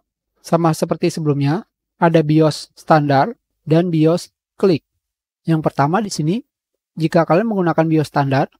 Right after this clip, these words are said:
kalian cari pada bagian C P U, Advanced Processor,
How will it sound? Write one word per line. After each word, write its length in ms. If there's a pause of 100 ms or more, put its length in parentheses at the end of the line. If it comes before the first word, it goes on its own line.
(300)
kalian 320
cari 360 (360)
pada 240
bagian 520 (280)
C 80
P 240
U, 160 (400)
Advanced 400
Processor, 640